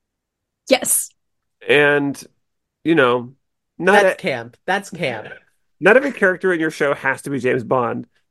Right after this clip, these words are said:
Speaker 2: James Bond is contextualized by being around people who are not James Bond.
Speaker 1: There's also a scene, the second episode ends with this huge cliffhanger where there's, like, a revelation that there was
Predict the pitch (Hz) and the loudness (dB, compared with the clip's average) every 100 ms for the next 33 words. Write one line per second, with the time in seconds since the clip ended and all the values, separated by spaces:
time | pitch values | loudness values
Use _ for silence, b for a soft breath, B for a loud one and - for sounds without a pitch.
0 | _ 170 190 185 170 165 147 - 143 143 | _ 0 0 2 2 2 -2 -8 -4 -4
1 | 135 143 139 127 131 131 135 139 131 131 | -4 0 0 0 -2 -2 -2 -2 -2 -2
2 | 135 135 131 131 127 131 131 139 - 151 | -4 -8 -8 -2 0 0 -4 -6 -6 -8
3 | - - 131 135 190 247 b b - 285 | -6 -4 -2 -2 -4 -8 b b -2 2
4 | 311 - 254 262 381 370 359 - 269 240 | 2 2 0 2 2 0 0 0 0 2
5 | 233 233 - _ _ _ _ _ 311 - | 0 -2 -8 _ _ _ _ _ 0 2
6 | 370 381 480 320 269 294 - 254 233 - | 2 4 2 2 0 -4 0 0 0 0
7 | 240 240 247 233 233 233 240 220 - 294 | 0 0 0 -2 0 0 0 -2 0 -2
8 | - 269 233 262 226 220 214 208 _ 240 | 0 2 2 2 0 0 0 -4 _ 2
9 | 226 240 226 220 262 269 233 254 240 226 | 2 2 2 2 2 4 2 2 0 0
10 | 208 208 208 202 190 | 0 0 2 0 -2